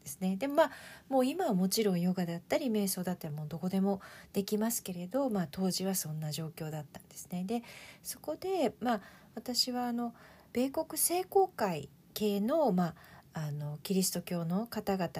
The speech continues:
がセンタリングプレイヤーって言われているような、あの、こう、瞑想の方法っていうのをしていることを知ったんですね。で、まあ、その、カ-、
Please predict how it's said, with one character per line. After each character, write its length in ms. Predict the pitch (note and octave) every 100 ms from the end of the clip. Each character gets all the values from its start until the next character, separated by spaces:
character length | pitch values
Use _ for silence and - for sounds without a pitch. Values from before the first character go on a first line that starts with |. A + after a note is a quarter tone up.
| D#3
が 120 | D#3
セ 260 | D#3+ - B3
ン 80 | D4+
タ 120 | - D#4+
リ 120 | D#4+
ン 80 | D#4
グ 80 |
プ 120 | D4 D4
レ 140 | C#4+
イ 60 | A#3
ヤ 140 | D#3
ー 20 |
っ 20 |
て 180 | C#3 -
言 120 | F3+
わ 100 | E3+
れ 140 | E3 E3
て 160 | -
い 160 | F3 E3+
る 160 | F3+ F3+
よ 260 | F#3 E3
う 40 | E3
な、 360 | A#3+ B3+ G3+ -
あ 140 | E3+
の、 260 | D#3+ D3 C#3+ -
こ 320 | D3 C3+ D3+
う、 40 |
瞑 200 | E3+ F#3+
想 320 | F#3 - F3+ F3+
の 120 | F3
方 260 | - F#3
法 220 | F3 - E3+
っ 40 |
て 140 | - G3+
い 60 |
う 40 | E3+
の 80 | D3+
を 40 |
し 80 | -
て 120 | -
い 40 |
る 80 | D#3+
こ 140 | D#3 D#3+
と 160 | -
を 60 | D3
知 180 | - -
っ 60 | -
た 140 | -
ん 80 | -
で 60 | -
す 140 | -
ね。 220 | G3 G3+
で、 220 | G3+ A3 G#3+ - - - - - -
ま 140 | A#3+
あ、 60 | A3+
そ 180 | - G#3
の、 240 | G3+ G3 - - - - - - - - - - - - -
カ-、 80 | -